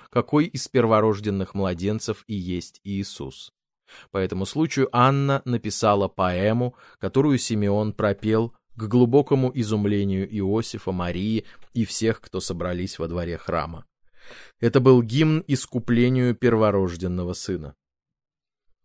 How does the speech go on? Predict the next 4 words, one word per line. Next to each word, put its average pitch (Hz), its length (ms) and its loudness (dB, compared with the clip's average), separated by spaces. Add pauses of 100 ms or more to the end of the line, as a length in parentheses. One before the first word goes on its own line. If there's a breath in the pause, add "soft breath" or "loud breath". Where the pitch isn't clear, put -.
(280)
"Благословен 120 880 4
Господь 120 520 4
Бог 113 360 2
Израилев, 113 800 2